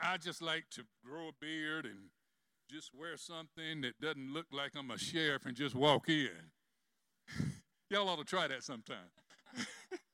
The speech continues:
But y'all have to put a hood on. <laughs> Y'all didn't get it. <laughs> So we were walking in, and, you know, and everybody's not like this. Don't get me wrong, because there are some,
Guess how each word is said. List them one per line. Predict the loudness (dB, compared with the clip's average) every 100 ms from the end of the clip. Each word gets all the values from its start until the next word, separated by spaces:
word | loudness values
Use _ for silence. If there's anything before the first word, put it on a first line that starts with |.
| _ _ _ _ _ _ -14
But | -4
y'all | 2 4 2
have | 0
to | 0
put | 0
a | 4
hood | 4 4 0
on. | -6 -12 _ _ _ _ _ _ _ _ _ _ _ _ _ _ _ _ _ -8 2
<laughs> | 8
Y'all | 10 8
didn't | 4 0
get | -4 -2 -2
it. | -4
<laughs> | -10 -12 _ -14 -14 -20 -18 -18 -18 -18 -20 -20 _ _ -20 _ _ _ _ _ _ _ _ _ _ _ -20 -20 -20 -20 _ _ _ _ _ _ _ _ _ _ _ _ _ _ 2
So | 6
we | 6 8
were | 8
walking | 10 10 8 4
in, | 4 4 2
and, | 0 -4 -8 _ _ _ -4
you | 0
know, | 2 4
and | 4
everybody's | 4 4 4 4 2
not | 0 2
like | 0
this. | -2 -2
Don't | 0 2
get | 2
me | 4
wrong, | 4
because | 2 -4
there | -2 -2
are |
some, | -2 -2 0 0 -2